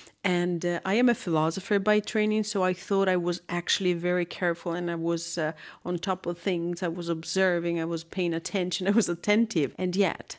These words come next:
there was something that I missed, clearly, because, uh, or I did not, uh, uh, want to, um, acknowledge it and, and realize it was happening. So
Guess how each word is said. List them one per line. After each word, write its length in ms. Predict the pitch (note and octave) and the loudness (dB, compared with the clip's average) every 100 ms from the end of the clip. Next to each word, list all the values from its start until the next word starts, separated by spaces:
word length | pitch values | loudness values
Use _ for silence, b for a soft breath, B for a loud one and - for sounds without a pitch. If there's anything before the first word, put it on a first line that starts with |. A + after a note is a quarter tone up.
| _ | _
there 120 | F3 | -2
was 200 | E3+ E3 | 0 0
something 360 | - E3 E3 D#3 | -2 -2 -2 -2
that 100 | D3+ | -2
I 140 | C#3+ C3 | -2 -2
missed, 540 | F3 E3 D3+ - - _ | 0 0 -2 -8 -12 _
clearly, 400 | - D#3+ D3 D3+ | -4 -4 -4 -6
because, 560 | - D#3 D#3+ D3+ - D#3 | -8 -10 -8 -6 -6 -8
uh, 160 | D3+ D#3 D#3 - | -10 -10 -10 -4
or 160 | D#3+ | -2
I 80 | D3+ | -2
did 180 | D3+ E3 | -2 -2
not, 340 | E3 D#3 D3+ | -2 -4 -4
uh, 120 | D3+ - | -6 -6
uh, 300 | D#3 D3 - D3 D3+ | -8 -6 -8 -10 -6
want 300 | D#3+ F#3+ A3 | -2 -2 -2
to, 400 | - D#3 C#3+ C#3+ - _ | -4 -2 -2 -4 -8 _
um, 340 | - - - - | -12 -12 -12 -2
acknowledge 680 | D#3 D#3 D#3+ D3 D3 - - | -2 2 0 0 -2 -6 -6
it 140 | - - | -8 -6
and, 260 | C#3+ C#3 - | -6 -6 -6
and 580 | D3 C#3+ C3+ A#2+ A#2+ - D3+ | -6 -6 -6 -8 -8 -8 -2
realize 520 | D3 D3 B2+ C#3 C#3+ | -2 -2 -6 -6 -8
it 80 | D3+ | -6
was 220 | C3 - | -8 -4
happening. 480 | F#3+ G#3+ - - C#3 | -4 -4 -6 -8 -6
So 260 | E3 D3 | -4 -4